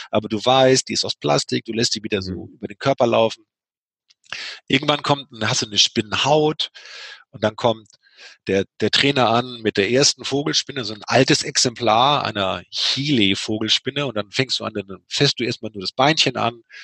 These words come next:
Speaker 1: Dann macht er die Hand auf, die Spinne läuft los und dann läuft die so mal über einen Finger.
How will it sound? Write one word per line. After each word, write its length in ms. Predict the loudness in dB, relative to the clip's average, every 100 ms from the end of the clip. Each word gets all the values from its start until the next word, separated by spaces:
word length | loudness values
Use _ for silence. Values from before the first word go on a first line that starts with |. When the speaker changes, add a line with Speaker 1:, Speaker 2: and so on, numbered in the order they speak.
| -20 _ _ _ _ -4
Speaker 1:
Dann 100 | 0
macht 160 | 2 2
er 60 |
die 140 | 0 0
Hand 200 | 0 2
auf, 340 | 4 6 4
die 100 | 2
Spinne 280 | 2 2 2
läuft 340 | 4 2 2
los 420 | 0 2 4 4 2
und 80 |
dann 80 | 0
läuft 240 | 2 2 0
die 60 |
so 160 | -4 -4
mal 200 | -2 -2
über 200 | -4 -6
einen 180 | -6 -6
Finger. 240 | -8 -10